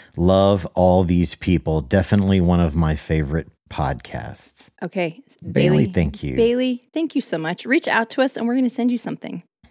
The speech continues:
Speaker 1: We're gonna send you some, send you
Speaker 2: Send
Speaker 1: some love.
Speaker 2: Send you some love, but Bailey, you gotta reach out to us.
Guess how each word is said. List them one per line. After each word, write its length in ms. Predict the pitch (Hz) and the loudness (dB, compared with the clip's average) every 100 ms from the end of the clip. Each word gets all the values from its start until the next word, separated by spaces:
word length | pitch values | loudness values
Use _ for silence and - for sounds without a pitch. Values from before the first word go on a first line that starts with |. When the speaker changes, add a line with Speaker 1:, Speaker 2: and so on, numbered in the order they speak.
| - | -4
Speaker 1:
We're 80 | |
gonna 140 | 85 92 | 0 2
send 220 | - 104 | 4 2
you 60 | 85 | 2
some, 300 | - 82 80 | 0 -2 -2
send 280 | - - 101 | -4 0 2
you 60 | |
Speaker 2:
Send 60 | 202 | 2
Speaker 1:
some 180 | 220 196 | 2 4
love. 420 | 151 139 127 - | 2 0 -6 -10
Speaker 2:
Send 320 | - - 202 | -12 -4 -4
you 80 | 202 | -4
some 160 | 202 226 | -2 -2
love, 180 | 214 170 | -2 -2
but 120 | 185 | -2
Bailey, 220 | 196 196 190 | 0 0 2
you 60 | |
gotta 160 | 160 170 | 0 0
reach 160 | 185 | -2
out 140 | 185 165 | -2 -2
to 100 | - | -4
us. 360 | 139 - - | -6 -6 -14